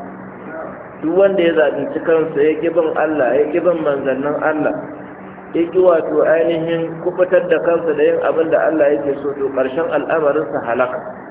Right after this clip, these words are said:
Kamar yadda wannan aya take sanar da mu cewar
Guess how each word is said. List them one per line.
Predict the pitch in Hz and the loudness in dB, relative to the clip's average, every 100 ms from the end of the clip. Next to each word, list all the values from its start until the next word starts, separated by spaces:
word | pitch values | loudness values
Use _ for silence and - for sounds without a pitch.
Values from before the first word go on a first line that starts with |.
| - - - - - - - - - - - | -18 -18 -18 -18 -20 -20 -20 -20 -20 -20 -18
Kamar | - 123 151 | -8 0 2
yadda | 175 170 | 4 4
wannan | 170 170 160 | 2 2 0
aya | - 165 170 156 | 0 0 2 2
take | 160 156 151 | 0 -4 -2
sanar | 156 160 | 0 0
da | 151 | 2
mu | 143 147 | 0 -2
cewar | 143 151 | -2 0